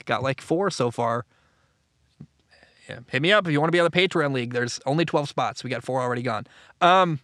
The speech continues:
I had to stay calm as a quarterback. You know, I, I was not a good quarterback if I got too fired up. I was at my best when I was peaceful and low-key and zen. Um,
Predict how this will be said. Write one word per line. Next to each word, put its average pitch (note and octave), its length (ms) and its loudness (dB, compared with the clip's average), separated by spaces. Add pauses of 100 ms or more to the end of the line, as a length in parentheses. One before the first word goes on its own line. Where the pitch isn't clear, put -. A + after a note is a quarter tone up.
(1600)
I F#3+ 60 4
had B3+ 200 2
to C4+ 80 -6
stay G3+ 160 -2
calm D3+ 500 -2
as D#3 200 2
a E3+ 40 2
quarterback. D#3 640 2
You C#3+ 100 0
know, C#3 120 4
I, C3 160 2
I C#3 120 6
was D3 260 2
not D3+ 200 4
a D#3 80 2
good C3+ 180 2
quarterback C3+ 400 2
if B2 100 -2
I B2 40 -4
got A#2+ 140 -2
too C3+ 100 -4
fired A#2+ 300 0
up. B2+ 120 -4 (720)
I B2 80 4
was B2+ 120 4
at C3+ 60 -2
my B2 60 4
best B2 220 2
when B2+ 100 0
I A#2 80 0
was A2+ 220 -6
peaceful B2 540 -4
and A2+ 140 -6
low-key A#2+ 500 -6
and A2+ 120 -12
zen. A#2 440 -4 (580)
Um, B2 460 2